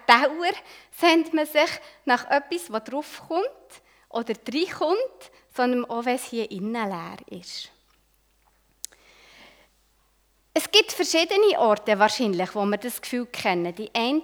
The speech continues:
sehnen sich nach einer anderen Arbeitsstelle oder überhaupt nach einer. Andere sehnen sich nach einem neuen Zuhause,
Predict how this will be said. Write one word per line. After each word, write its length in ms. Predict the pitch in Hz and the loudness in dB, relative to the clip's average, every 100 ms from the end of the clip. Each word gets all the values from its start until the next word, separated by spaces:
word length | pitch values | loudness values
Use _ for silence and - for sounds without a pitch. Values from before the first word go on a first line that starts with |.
| 330 | -2
sehnen 440 | 320 220 208 240 240 | -2 -2 0 -2 -4
sich 260 | - 247 - - - - _ - | -2 -4 -4 -12 -20 -20 _ -6
nach 240 | 196 - | -4 -2
einer 320 | 208 196 190 - _ _ - | -2 -2 -4 -8 _ _ 0
anderen 500 | 208 240 233 208 - | 2 2 2 0 0
Arbeitsstelle 840 | 180 196 240 - - 170 - - - _ _ _ _ _ _ _ - | -4 -4 -10 -10 -8 -8 -10 -14 -20 _ _ _ _ _ _ _ 6
oder 280 | 254 233 226 | 6 6 0
überhaupt 680 | - 208 - 247 320 - | 0 -8 0 0 0 -2
nach 280 | 285 269 - | -2 -2 -4
einer. 440 | 262 202 175 180 202 - _ _ _ _ _ _ _ _ _ _ _ _ - | -6 -6 -8 -12 -12 -16 _ _ _ _ _ _ _ _ _ _ _ _ 2
Andere 600 | 240 277 302 302 311 302 - - _ - | 4 6 6 6 2 0 -8 -20 _ -8
sehnen 380 | - 226 220 | 2 4 4
sich 220 | 220 214 220 | 2 -2 -2
nach 200 | 196 208 | -4 -2
einem 240 | 196 185 | -2 -2
neuen 340 | 180 220 254 | -2 -2 -2
Zuhause, 680 | 226 185 175 185 208 190 165 | -4 -6 -4 -4 -2 -4 -6